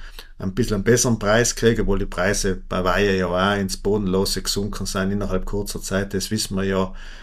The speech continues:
Aber jetzt schaut die Sache anders aus. Erstens, äh, der Borkenkäfer befällt ja die Bäume und bringt sie zum Absterben. Wir haben viele Bäume, die sind schon durch. Wenn's Holz ausdurrt,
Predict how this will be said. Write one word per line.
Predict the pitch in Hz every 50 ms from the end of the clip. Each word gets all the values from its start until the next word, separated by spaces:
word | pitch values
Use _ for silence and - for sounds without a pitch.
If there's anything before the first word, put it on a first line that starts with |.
| - -
Aber | 117 117 113 120
jetzt | 120 143 147 -
schaut | 135 127 123 123 -
die | 117
Sache | 110 - 123 120 117 - 113 110
anders | 120 147 156 131 110 - -
aus. | 104 98 101 101 -
Erstens, | - 110 117 113 - - 104 - - - - - - -
äh, | - 107 104
der | 98 113 107
Borkenkäfer | - - 117 127 - - 117 113 - 117 117 120 117 - 120 110
befällt | 98 - - 98 - - 101 107 113 110 -
ja | 113 104 104 104 104 101 - - - - - - - - -
die | - 107 104
Bäume | 104 - 104 101 104 117 135 143 139 120
und | 110 107
bringt | - 120 117 107
sie | - - -
zum | - 107 98 95
Absterben. | 117 135 - - - - 117 123 131 135 139 135 120 110
Wir | 110 107
haben | 104 101 104 98
viele | - - - 117 117 123 117 110 107 107 104
Bäume, | 101 - - 104 101 107 113 117 117
die | 107 107
sind | 101 - 107 101 107 107
schon | - - 104 101 98 92
durch. | 117 131 147 147 139 127
Wenn's | 107 104 101 101 98 - -
Holz | 110 113 110 - -
ausdurrt, | - - 98 107 131 127 - - - 131 131 131 131 127 - -